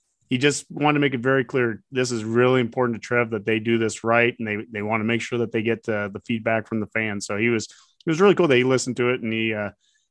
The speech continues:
and he, uh, appreciated our, our discussion. Um, since we had that talk last week, from a roster standpoint, Dave, uh, Nebraska's lost a couple players. Wyndon Huuli,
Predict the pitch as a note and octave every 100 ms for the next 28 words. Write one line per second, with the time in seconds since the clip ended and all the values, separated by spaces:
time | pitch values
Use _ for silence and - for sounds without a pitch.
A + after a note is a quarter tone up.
0 | _ A2+ A2 A2 G#2+ G2+ - B2 C#3 C3
1 | C3 A#2 A2 A2 G#2+ F#2+ - A#2+ G#2+ -
2 | A#2+ A2+ G#2 G2+ - _ _ _ - A#2
3 | G#2+ G#2 A2+ _ - - - F3+ G3 G#3+
4 | - - - _ _ C3+ A#2+ A2 A#2 A2+
5 | A2+ A2 _ - A#2 A2 A#2 G#2 G2+ -
6 | G#2 G#2 - - _ - A2+ G#2 B2 E3
7 | - A#2+ A2+ G2+ G#2 G2+ G2+ G2+ G2 _
8 | _ _ _ _ _ - _ - A2+ G#2+
9 | G#2+ A#2+ B2 - A2 A#2 A#2 - A#2+ C3+
10 | - G#2+ A#2 A#2 A#2 B2+ A2+ A#2 B2 C3+
11 | A#2 C3